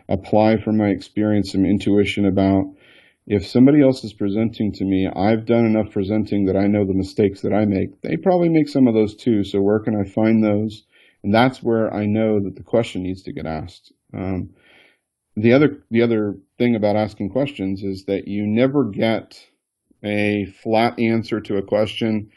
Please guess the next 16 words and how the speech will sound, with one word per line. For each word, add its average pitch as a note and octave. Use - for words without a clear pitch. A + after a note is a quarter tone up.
that's G2+
the F2+
end G#2
of G2
the F#2
road. F#2
Every B2+
single A#2
answer A2
that -
you F#2+
get A#2+
does B2
have A2
an G#2+
opportunity G#2+